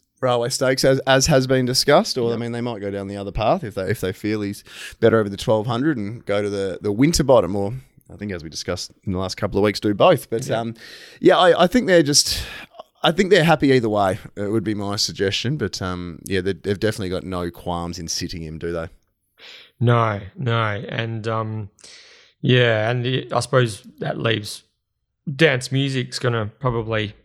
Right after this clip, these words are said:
Speaker 2: um, probably gonna be suited on Top of the Speed, isn't she?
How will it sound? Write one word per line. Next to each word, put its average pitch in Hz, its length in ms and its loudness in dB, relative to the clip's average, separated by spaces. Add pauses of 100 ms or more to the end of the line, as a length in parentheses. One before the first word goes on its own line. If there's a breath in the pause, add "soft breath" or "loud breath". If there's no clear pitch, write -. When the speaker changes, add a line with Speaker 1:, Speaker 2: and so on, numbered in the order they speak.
(160)
Speaker 2:
um, 107 540 -6 (840 loud breath)
probably 151 220 2
gonna 131 160 2
be 113 80 -4
suited 151 480 2
on 123 180 2
Top 120 160 -2
of 107 60 -10
the 107 80 -6
Speed, 147 360 0 (100)
isn't 151 260 -4
she? 104 240 -4